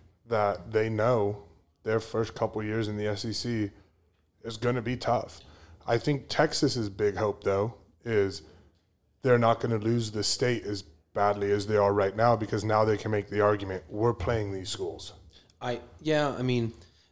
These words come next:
Speaker 2: that's true. I mean, look, you wanna g-, schedule some harder non-conference games, too. I mean, I just, my thing is, is that I, it, it makes se-, I mean, it doesn't, I understand,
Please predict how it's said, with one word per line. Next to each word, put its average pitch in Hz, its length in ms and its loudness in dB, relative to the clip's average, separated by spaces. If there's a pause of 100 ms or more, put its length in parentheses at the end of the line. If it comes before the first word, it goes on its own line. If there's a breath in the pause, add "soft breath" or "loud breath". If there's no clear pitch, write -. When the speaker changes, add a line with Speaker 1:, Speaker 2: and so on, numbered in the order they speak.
(100)
Speaker 2:
that's 165 200 2
true. 101 320 0
I 107 40 -2
mean, 123 180 2
look, - 280 -4
you 98 80 -10
wanna 110 180 -4
g-, 92 100 -12 (420)
schedule 120 360 -4
some 120 140 -4
harder 123 260 0
non-conference 117 640 -4
games, 131 320 -6
too. 151 220 -4
I 90 60 -6
mean, 90 320 -6
I 113 160 -4
just, 135 260 -4 (460 loud breath)
my 156 240 -4
thing 101 280 -6
is, 90 220 -8
is 90 120 -12
that 90 320 -6 (520)
I, 107 200 -6 (320)
it, - 160 -16 (680)
it 143 100 -4
makes 175 280 0
se-, - 240 -4
I 110 60 -4
mean, 117 120 0
it 123 80 0
doesn't, 170 340 2
I 135 100 -4
understand, 107 560 -4